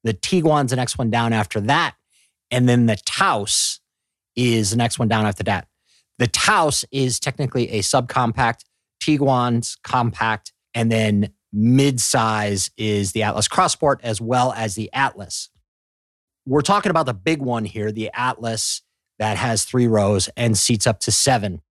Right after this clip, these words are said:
Now, it's just in its fifth model year, but it feels like it's been around for a long time. There are a number of things that I really love about the Atlas. So it's hard to, to just narrow down my top three, but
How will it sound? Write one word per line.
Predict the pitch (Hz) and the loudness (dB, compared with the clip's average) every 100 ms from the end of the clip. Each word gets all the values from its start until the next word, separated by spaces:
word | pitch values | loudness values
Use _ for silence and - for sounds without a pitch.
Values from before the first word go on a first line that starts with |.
| _ _ _ _ | _ _ _ _
Now, | - 135 135 131 - _ _ | 0 2 2 0 -2 _ _
it's | 135 120 - _ - | -6 -4 -6 _ -2
just | 147 160 | 0 2
in | 160 | 2
its | 139 | 2
fifth | - 151 135 | 0 -2 2
model | 139 156 | 2 4
year, | 131 123 | 2 2
but | 117 | 0
it | 110 | -2
feels | 131 143 | -2 -2
like | 131 | -2
it's | - | -2
been | 131 | -2
around | 127 120 | 0 0
for | 110 117 | 0 0
a | |
long | 107 104 | 0 0
time. | 92 104 98 95 - _ _ _ _ | -2 -4 -2 -6 -10 _ _ _ _
There | 101 107 131 127 120 117 | -14 -10 0 2 4 2
are | 117 113 113 | 2 2 2
a | 107 | 0
number | 113 131 143 139 | 2 2 4 2
of | |
things | - 135 127 | 0 0 0
that | 110 | 2
I | 110 | 2
really | 107 107 127 170 170 | 2 4 4 6 4
love | 139 117 110 101 - _ - | 2 2 0 -4 -16 _ -10
about | 113 117 110 110 - | -4 0 0 -2 -8
the | 104 110 107 | -8 -4 0
Atlas. | 107 113 101 104 - - _ _ _ _ | -2 -4 -4 -4 -6 -10 _ _ _ _
So | - - | -6 0
it's | - | 0
hard | - - 160 156 | 0 2 2 2
to, | 127 | -4
to | 98 135 | -6 -6
just | 123 113 123 | -4 -4 -4
narrow | 127 131 123 | 0 2 2
down | 113 123 127 113 | 0 0 0 0
my | 110 104 | -2 -6
top | - 120 107 | -6 -6 -6
three, | - - 160 185 139 117 - _ _ | -8 0 2 2 0 -4 -8 _ _
but | 101 120 120 | -2 0 0